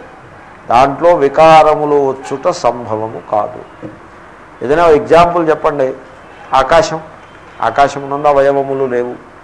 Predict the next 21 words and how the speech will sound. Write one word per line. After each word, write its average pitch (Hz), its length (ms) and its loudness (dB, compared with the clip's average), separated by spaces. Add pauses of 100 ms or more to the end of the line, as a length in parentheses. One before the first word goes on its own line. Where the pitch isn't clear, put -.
(360)
అది 123 100 -6
వికారాలు 135 480 2
పొందదు, - 680 -12
దానికి 135 220 -2
ఏ 147 40 2
వికారం 156 440 0
రాదు. - 280 -10 (840)
It 113 80 -12
contains 202 460 2
everything, 185 480 2 (640)
but 139 100 0
it 151 120 -4
is 160 120 2
not 185 180 4
affected 170 500 0
by 175 120 2 (560)
anything. 131 380 -8 (720)
లైట్, 139 360 0 (680)
ఈ - 20 -6
లైట్ 147 320 2
ఉందే, 175 400 2